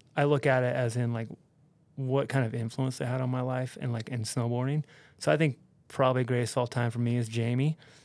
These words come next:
even though he wasn't probably the most technical snowboarder, but at the time, he was a fucking rock star. And also, I think second probably in that too is, like, n-,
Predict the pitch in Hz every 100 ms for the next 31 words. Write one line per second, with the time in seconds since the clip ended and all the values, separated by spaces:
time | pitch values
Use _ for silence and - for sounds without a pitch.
0 | - 143 135 135 127 135 127 131 - 135
1 | 131 127 127 120 120 117 - - - -
2 | - 180 - 180 - 185 175 180 185 135
3 | 120 123 - - 120 123 143 160 - -
4 | _ - 147 139 127 113 120 113 - -
5 | - - 110 - 110 101 110 110 - -
6 | 117 - - - - _ - 135 135 139
7 | 151 147 165 156 143 127 147 120 - -
8 | - 143 123 139 - - _ _ _ _
9 | _ _ - 135 131 127 123 123 131 127
10 | 123 123 - 123 127 127 131 113 117